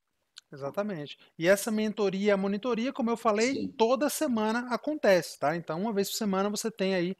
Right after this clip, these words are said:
Speaker 1: esses encontros. Além disso, a gente deixa disponível pra você as aulas ao vivo que aconteceram em dois mil e vinte e um e em dois mil e vinte, tá? Que são centenas de aulas, ó, focadas em exercícios,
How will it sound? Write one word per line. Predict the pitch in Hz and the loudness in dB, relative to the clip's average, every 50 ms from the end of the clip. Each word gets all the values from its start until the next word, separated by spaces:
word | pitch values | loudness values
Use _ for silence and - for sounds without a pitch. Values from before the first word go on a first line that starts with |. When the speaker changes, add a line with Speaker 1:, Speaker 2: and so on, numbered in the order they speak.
| _ - _ _ _ | _ -20 _ _ _
Speaker 1:
esses | - 175 - 190 185 | -6 -4 -4 -2 -2
encontros. | 226 220 - - 160 139 127 - - - - - _ - - - - - | -2 -2 0 0 -2 -2 -2 -4 -8 -14 -16 -16 _ -20 -20 -20 -2 4
Além | 226 233 254 285 285 | 6 6 6 6 4
disso, | 220 202 277 320 - - 233 | 4 2 2 2 4 4 4
a | 196 | 4
gente | 185 226 220 - | 4 2 0 2
deixa | 202 226 254 - - | 2 2 2 2 0
disponível | 208 - - - 233 226 208 214 214 214 208 | -4 -8 -8 -4 -2 0 2 2 2 2 2
pra | 185 208 202 | 2 2 2
você | 190 185 175 - - 208 | 2 0 -2 0 2 4
as | 214 208 190 165 | 6 6 8 8
aulas | 202 202 208 208 190 | 8 8 8 6 6
ao | 202 185 170 | 4 4 4
vivo | 160 190 202 185 - | 2 -2 -2 0 0
que | 208 | -2
aconteceram | 190 - 196 180 196 180 - - 190 185 180 | 0 0 -2 -2 -2 -2 0 2 2 2 2
em | 185 180 | 2 0
dois | 185 180 156 | 0 -2 -2
mil | 165 170 | -2 -4
e | 165 | -2
vinte | 156 185 190 - - | -2 -4 -2 -2 -2
e | 202 | -2
um | 185 180 | 0 0
e | 180 | 0
em | 170 | -2
dois | 160 156 143 | -2 -2 -2
mil | 156 180 233 | -2 -2 -2
e | 247 202 | -2 0
vinte, | 170 190 202 220 208 - - - - - - - _ _ _ - | 0 2 2 2 0 -2 -6 -8 -10 -20 -20 -20 _ _ _ 6
tá? | 175 196 196 | 6 6 6
Que | - - | 4 -4
são | 170 - - 208 202 220 226 220 214 - _ _ | -6 -2 0 0 0 0 0 -4 -8 -10 _ _
centenas | - - - - 247 254 247 226 - _ - 226 233 254 262 269 262 269 269 254 226 | -6 -4 0 0 2 2 0 -2 -4 _ 0 2 4 4 2 2 2 2 2 0 0
de | 233 233 | 2 6
aulas, | 208 196 202 214 220 214 196 165 139 | 8 10 10 10 10 8 6 4 2
ó, | 143 139 | 0 -4
focadas | - - 185 175 180 - - 180 185 190 175 185 175 156 160 | 0 2 2 2 2 6 8 8 8 8 8 4 -2 -2 -2
em | 160 160 | -2 -2
exercícios, | 160 151 190 214 - - - 185 196 190 - - 175 - | -2 -2 -2 -4 -4 -4 -2 -2 0 0 -2 -4 -6 -10